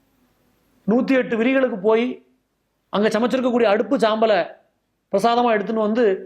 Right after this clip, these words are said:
அதை பிரசாதமா சுவீகரிக்கக்கூடிய வழக்கம் இருக்கு. காரணம் என்ன அப்படின்னா, இந்த நூத்தி எட்டு விரியில நடந்திருக்கக்கூடிய அன்னதானத்துல ஏதாவது ஒரு அன்னதானத்துல பகவானே வந்து சாப்பிட்டுட்டு போயிருப்பான் அப்படிங்கிற அந்த ஒரு நம்பிக்கை.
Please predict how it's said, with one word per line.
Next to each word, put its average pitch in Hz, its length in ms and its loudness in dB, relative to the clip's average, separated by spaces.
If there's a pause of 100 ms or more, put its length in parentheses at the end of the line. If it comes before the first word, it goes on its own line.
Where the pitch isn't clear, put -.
(120)
அதை 233 220 2
பிரசாதமா 226 680 0
சுவீகரிக்கக்கூடிய 220 580 -2
வழக்கம் 202 260 0
இருக்கு. 175 220 -6
காரணம் 233 380 -2
என்ன 220 220 -2
அப்படின்னா, 202 300 -2 (360)
இந்த 185 160 -2
நூத்தி 240 260 0
எட்டு 233 140 -4
விரியில 247 360 0
நடந்திருக்கக்கூடிய 226 500 -2
அன்னதானத்துல 220 480 -2 (340)
ஏதாவது 220 460 0
ஒரு 240 120 0
அன்னதானத்துல 226 520 -2 (460)
பகவானே 247 440 2
வந்து 247 180 -2
சாப்பிட்டுட்டு 202 420 -4
போயிருப்பான் 196 420 0 (100)
அப்படிங்கிற 208 360 0 (320)
அந்த 190 180 -2
ஒரு 185 100 0
நம்பிக்கை. 180 560 -6